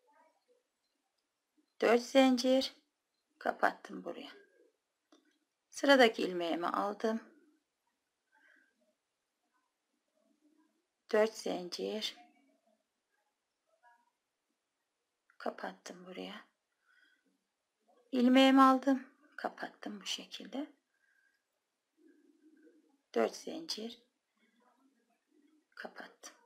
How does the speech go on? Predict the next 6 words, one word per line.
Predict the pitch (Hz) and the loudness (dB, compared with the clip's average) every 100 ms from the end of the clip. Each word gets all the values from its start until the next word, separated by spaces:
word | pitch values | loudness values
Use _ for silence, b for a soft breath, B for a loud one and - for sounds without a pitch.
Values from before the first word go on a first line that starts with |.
| _ _ - | _ _ 2
Bir, | 233 220 - b b _ - | 2 2 -2 b b _ -12
iki, | 214 - 220 214 208 _ _ _ _ - | -10 -2 0 0 -4 _ _ _ _ -12
üç | 190 | -8
zincir. | - - - - - - 220 - _ _ _ _ _ b b b b b _ | -6 -6 -6 -8 -8 -8 -10 -12 _ _ _ _ _ b b b b b _
Üç | 269 254 | -4 -2
zincirimi | - 233 202 190 185 180 180 180 208 226 - | 0 0 0 -2 -4 -4 -4 -4 -2 -2 -6